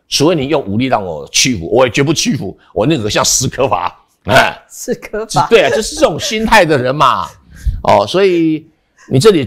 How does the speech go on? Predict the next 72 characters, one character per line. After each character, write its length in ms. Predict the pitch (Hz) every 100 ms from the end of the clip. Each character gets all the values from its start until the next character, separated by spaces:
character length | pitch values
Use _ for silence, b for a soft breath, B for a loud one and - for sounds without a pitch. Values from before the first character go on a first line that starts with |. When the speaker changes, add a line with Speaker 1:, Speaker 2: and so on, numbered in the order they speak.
| -
Speaker 1:
题 120 | -
目 100 | 175
也 60 | 180
写 160 | 120 101
错 200 | - 120
了， 140 | 95
Speaker 2:
嗯。 60 | 262
Speaker 1:
赖 140 | 185
清 200 | 139 180
德 120 | 135
没 100 | 113
有 100 | 151
抛 260 | 113 - 131
两 160 | 113 87
岸 120 | 110
互 60 | -
不， 80 |
Speaker 2:
两 160 | 196 185
岸 180 | 233 240
是 140 | 247
蔡 160 | 262 220
英 100 | 214
文 80 | 170
Speaker 1:
他 100 | 143
是 200 | - 135
两 360 | 117 104 95
国 280 | 87 87 92
互 240 | 95 131
不 220 | 98 95 104
隶 180 | 107
属。 200 | 82 -
Speaker 2:
做 80 | 69
的。 20 |
对。 40 | - _ b b b
Speaker 1:
那 140 | 175
你 100 | 139
外 160 | 135 147
交 140 | 143
部 120 | 135
跳 280 | 131 - 110
脚， 340 | - 76 60 -
哎， 100 | 101
只 120 | 95
是 60 | 117
坑 200 | - 135
一 80 | 113
句 240 | - 104 -
，“台 160 | - 117
独 160 | 107
是 80 | 107
死 180 | - 85
路 140 | 110
一 60 | 107
条。” 200 | 101 -
有 180 | - 139
的 80 | 160
人 80 | 160
活 200 | - 131
得 60 |
好 180 | 131 113
好， 180 | - 87
那 80 | 110
有 80 | 110
死 140 | -
路 160 | 98 110
一 60 |
条。 140 | 98 - - B B B
你 140 | 127
每 160 | 143 131
一 40 |
次 140 | 139 156
都， 160 | 156